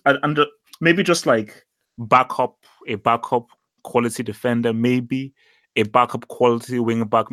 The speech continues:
Basically, an-, an-, anything, everything else is just backup to the first team. As far as marquee, a possible starter, I still believe in Naby Keita. Ox, will he still be sharp after injury? Try and, try and look, look for that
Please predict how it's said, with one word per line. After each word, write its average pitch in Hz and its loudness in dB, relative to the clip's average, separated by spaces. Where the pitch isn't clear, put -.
Basically, 160 0
an-, 196 2
an-, 208 2
anything, 202 0
everything 180 -2
else 160 -2
is 117 -8
just 123 -4
backup 117 -2
to 107 -6
the 101 -6
first 117 -2
team. 101 -6
As 98 -4
far 139 2
as 104 -2
marquee, 120 0
a 117 -2
possible 135 -4
starter, 127 -2
I 120 0
still 175 0
believe 139 -2
in 110 0
Naby 107 -2
Keita. 143 -8
Ox, 143 2
will 123 0
he 135 0
still 135 -8
be 113 -4
sharp 120 -2
after 117 -2
injury? 120 -4
Try 131 0
and, 120 -2
try 123 -2
and 113 0
look, 113 -2
look 131 -6
for 110 -6
that 113 -2